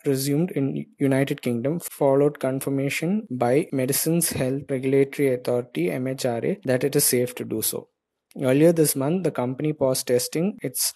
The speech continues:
vaccines across the world and allowed independent committees and international regulators to review safety data as part of a standard review procedure. The U K committee had concluded its investigations and recommended to the M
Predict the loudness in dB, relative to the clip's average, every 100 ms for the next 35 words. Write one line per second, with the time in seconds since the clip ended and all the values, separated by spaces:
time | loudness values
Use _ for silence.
0 | -2 0 0 -2 0 -2 0 0 2 0
1 | 0 0 0 -2 -2 0 0 0 -4 -6
2 | -6 -6 -4 -4 -4 -4 -6 -6 -6 -4
3 | -4 -4 -6 -4 -4 -4 -6 -6 -4 -6
4 | -6 -6 -2 -2 -2 -6 -6 -4 -4 -2
5 | -4 -4 -6 -4 -6 -4 -4 -2 -4 0
6 | -2 0 -2 -2 -2 -4 -4 -4 -4 -4
7 | -6 -4 -4 -4 -6 -10 -16 _ -6 0
8 | 2 2 -2 -2 -2 2 2 2 0 -2
9 | -4 -2 -2 -2 -4 -2 0 2 2 0
10 | -2 -4 -4 -6 -6 -4 -4 -2 0 0
11 | -2 -4 -4 -4 -2 -2 -2 -2 -4 -4
12 | -4 -6